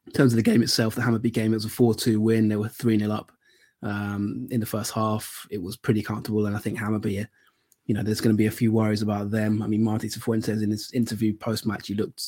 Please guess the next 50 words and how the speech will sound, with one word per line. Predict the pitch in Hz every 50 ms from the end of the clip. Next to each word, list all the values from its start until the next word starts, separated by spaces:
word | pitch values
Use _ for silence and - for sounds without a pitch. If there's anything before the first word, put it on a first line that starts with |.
| - -
he | - 104
looked, | 104 101 - 127 - - - - _ _ _ _ _ _ _ _ _ _ _ _
he | - 113
looked | 107 107 -
crestfallen, | - 113 110 - - 110 107 104 101 107
to | - 107
be | 110 107
honest. | 101 107 104 -
He | 101 101
did | 101 175 185
not | 202 127 110 107
look | 107 113 -
happy. | 113 104 - - 104 - - _ _ _ _ _ _ _ -
Uh, | 107
we | 110 127
had | 139 123
a | 92 - _ _
comment | - - 135 120 110 110
from, | - - 113 107 110 107
um, | 107 104 104 104 107 104 101 104 - _ _ _ _ _ _ _ -
a, | - - - -
a | 71 117
Malmo | 113 110 107 107 107
fan, | - 120 107
I | 107
believe, | 104 107 101 101 -
Nick | 220 214 -
Obino, | - - 110 107 107 120 110 113 110 107 98 104 - - -
Nick | - 113 113 110 -
Nielsen | 117 110 110 104 - 113 104
Bean. | 110 113 110 107 104 101 - _ _ _ _ _ _ _ _
Uh, | 110 107 104
he | 107 120 117 113
said, | 113 - - 110 101 104 101 - - _ _ _ _ _ -
"As | 127 117
an | 113 120
M | 120 117
F | 110 - -
F | 120 107
fan, | - - 113 107 104
I | 107
thought | - 117 -
Nalic | 110 113 110 110 110 107 - -
was | 104 98
very | - 101 101 98
good | 104 - 220 -
today. | - 104 98 98 107 - _ _ _ _ _ _ _ -
Shame | - - 123 120
he's | 117 110 104
left, | 110 107 110 - - -